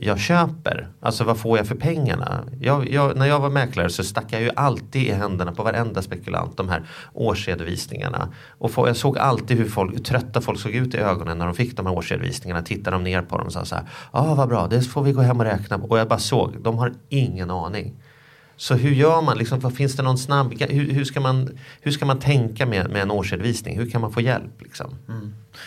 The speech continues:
Speaker 1: Det här, för det här är ju ett större, större ekonomiskt åtagande än man tänker, liksom. Att föreningsekonomi blir ju liksom grunden för ens egen ekonomi.
Speaker 2: Verkligen. Och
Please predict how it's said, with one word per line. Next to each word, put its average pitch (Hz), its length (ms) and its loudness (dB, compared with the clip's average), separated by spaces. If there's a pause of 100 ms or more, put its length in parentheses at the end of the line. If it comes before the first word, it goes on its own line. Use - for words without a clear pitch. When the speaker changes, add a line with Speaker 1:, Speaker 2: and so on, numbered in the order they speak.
(140)
Speaker 1:
Det 117 60 2
här, 120 200 2
för 131 100 -2
det 127 100 4
här 143 160 4
är 151 40 2
ju 127 140 4
ett 127 60 -6
större, 117 600 0
större 151 400 -2
ekonomiskt - 600 -6
åtagande 92 380 -6
än 90 60 -8
man 95 160 -2
tänker, 156 400 -2
liksom. - 300 -10
Att - 120 -14
föreningsekonomi 107 840 -2
blir 104 120 -6
ju 117 100 -4
liksom - 260 -6
grunden 127 400 0
för - 80 -2
ens 95 160 -4
egen - 240 -4
ekonomi. - 380 -12 (160)
Speaker 2:
Verkligen. 127 800 2
Och 139 280 2